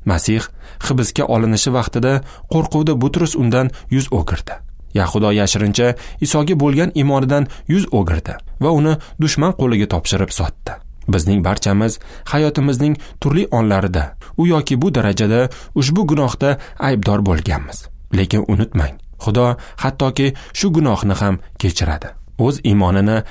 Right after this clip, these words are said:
yashirish va jamiyatdan ajralish urinishi, bunday yondashish xatoligi ko'zga kamdan kam tashlanadi. Iymonli yashirin ravishda kalon dimog'lik bilan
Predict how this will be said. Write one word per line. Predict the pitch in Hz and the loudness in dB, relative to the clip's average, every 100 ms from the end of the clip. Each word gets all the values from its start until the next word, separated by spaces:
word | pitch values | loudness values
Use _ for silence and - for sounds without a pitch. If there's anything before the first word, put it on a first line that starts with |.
| - | -6
yashirish | - 107 101 113 76 - - - - - | -2 0 2 0 -2 -6 -14 -18 -18 -6
va | 120 | -2
jamiyatdan | 131 123 123 120 113 135 131 - - | 2 2 2 2 0 0 -2 -6 -6
ajralish | 131 123 120 123 165 | -2 0 2 2 0
urinishi, | - 131 131 123 - 85 78 - - | 0 0 2 0 0 -2 -4 -12 -6
bunday | - 135 135 151 147 - | 0 2 2 0 0 -6
yondashish | - 143 151 135 - 165 | 0 2 4 2 2 0
xatoligi | - 131 135 131 139 | 0 -2 0 2 2
ko'zga | 139 135 127 139 | 2 0 0 0
kamdan | 131 123 117 104 | 0 2 2 2
kam | 101 | 0
tashlanadi. | 95 78 - 82 76 76 - - - - - | 0 -2 0 0 0 -2 -8 -14 -14 -14 -2
Iymonli | 117 107 98 113 | 2 4 4 4
yashirin | 101 92 104 110 | 2 2 0 2
ravishda | 101 101 98 120 123 - - | 2 2 0 2 0 -2 -10
kalon | - 131 131 139 - - | -4 0 2 0 -4 -6
dimog'lik | 120 139 135 127 139 180 | 0 2 2 2 0 0
bilan | 127 139 | 2 2